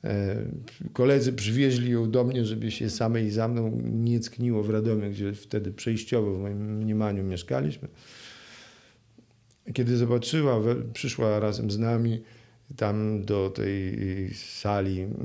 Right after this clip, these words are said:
e, w Hucie Beldon, gdzieśmy siedzieli. Kiedy zobaczyła, mm, e, śpiewającą patriotyczne pieśni, mm, e, ferajne, prawda, i tą pustkę dookoła,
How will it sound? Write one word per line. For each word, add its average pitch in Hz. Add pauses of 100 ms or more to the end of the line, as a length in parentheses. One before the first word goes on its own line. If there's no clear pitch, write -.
(120)
e, 98
w 92
Hucie -
Beldon, 113
gdzieśmy 101
siedzieli. 110 (760)
Kiedy 110
zobaczyła, 107
mm, 104
e, 101 (1700)
śpiewającą 113
patriotyczne 117
pieśni, 120 (580)
mm, 127 (420)
e, 120
ferajne, 127
prawda, 120
i 123
tą 131
pustkę 185
dookoła, 117